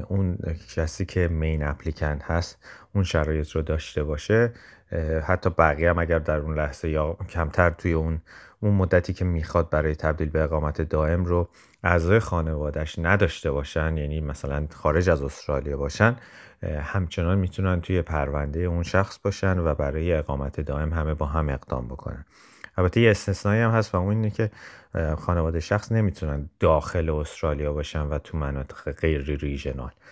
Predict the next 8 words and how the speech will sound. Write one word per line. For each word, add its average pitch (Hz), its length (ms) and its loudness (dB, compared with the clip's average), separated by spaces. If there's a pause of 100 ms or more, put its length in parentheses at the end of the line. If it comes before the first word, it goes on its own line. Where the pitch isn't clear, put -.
(260)
یعنی 82 140 2
نمی‌تونن 78 600 2
که 71 260 -6
توی 71 400 -4 (360)
شهرهای 76 420 2
بزرگ 73 380 -2
زندگی 69 380 -4
کنن. 62 300 -10